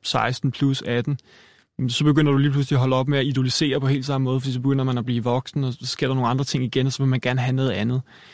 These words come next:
Altså, det, det er et helt, det, det er et helt brugsmønster, som, som ændrer sig også i takt med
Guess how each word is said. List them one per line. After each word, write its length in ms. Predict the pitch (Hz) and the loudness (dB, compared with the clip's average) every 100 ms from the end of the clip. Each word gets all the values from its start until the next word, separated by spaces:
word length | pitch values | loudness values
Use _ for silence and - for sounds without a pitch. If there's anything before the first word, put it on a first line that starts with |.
| - - | -10 -2
Altså, 160 | 127 | 0
det, 240 | 127 143 - | 2 0 4
det 160 | 147 | 4
er 60 | 139 | 4
et 100 | 127 | 0
helt, 460 | 117 170 160 123 - | 0 2 2 -4 -10
det, 80 | 147 | -8
det 120 | 135 | 0
er 60 | 147 | 2
et 60 | |
helt 180 | 147 165 | 2 2
brugsmønster, 600 | 160 175 165 170 151 139 | 4 4 4 2 2 0
som, 240 | 135 139 131 | -2 -2 -2
som 180 | 139 - | -4 -2
ændrer 260 | 127 135 | -2 0
sig 140 | 135 120 | -2 -2
også 200 | 127 131 | -2 -4
i 40 | |
takt 300 | - 135 131 | -4 -4 -2
med 160 | 135 | -4